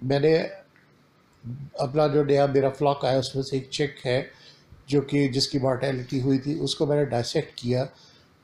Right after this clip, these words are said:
Dissect करने के बाद उसके अंदर E. coli और एक चूज़े के अंदर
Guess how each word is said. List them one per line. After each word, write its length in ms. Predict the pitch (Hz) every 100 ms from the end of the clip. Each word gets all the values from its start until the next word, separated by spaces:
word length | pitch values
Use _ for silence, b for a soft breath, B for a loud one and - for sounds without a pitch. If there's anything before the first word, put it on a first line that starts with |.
| -
Dissect 480 | 151 143 185 185 185
करने 240 | 160 151
के 160 | 151 156
बाद 440 | 131 127 127 127 -
उसके 260 | 156 - 175
अंदर 320 | 151 170 175
E. 80 | 170 165
coli 340 | 202 185 147 147 - -
और 460 | 147 143 147 147 147 147 151 - -
एक 260 | 175 180
चूज़े 300 | - 147 151
के 160 | 143 147
अंदर 560 | 135 127 139 143 143